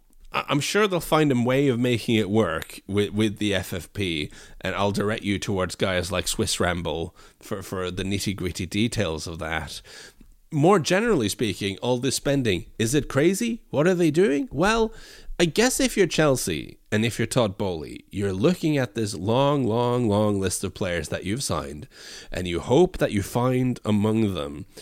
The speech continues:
a core of stars that'll be, like, the backbone of this team for the next, what, half decade, right? 'Cause the majority of the players they brought in are young. You can go through some of them, like Enzo Fernandez is twenty-two, Wesley Fofana is twenty-one,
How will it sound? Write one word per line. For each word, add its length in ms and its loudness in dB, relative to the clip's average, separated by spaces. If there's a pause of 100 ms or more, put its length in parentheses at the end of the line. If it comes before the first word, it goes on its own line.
(220)
a 80 -8
core 420 4
of 140 -4
stars 500 -2
that'll 220 -4
be, 240 -4
like, 220 -6
the 80 -4
backbone 760 -4
of 140 -6
this 180 -6
team 320 -6
for 140 -10
the 100 -4
next, 380 -8 (200)
what, 220 -8
half 360 0
decade, 500 -4
right? 300 0 (380)
'Cause 120 -2
the 80 4
majority 520 4
of 100 2
the 60 0
players 340 4
they 100 0
brought 360 2
in 200 2
are 80 -4
young. 360 -8 (480)
You 100 -2
can 160 0
go 160 4
through 220 4
some 160 2
of 40 -2
them, 100 -6
like 120 -10
Enzo 260 2
Fernandez 480 2
is 80 -4
twenty-two, 500 2
Wesley 280 -4
Fofana 380 -2
is 60 -4
twenty-one, 580 2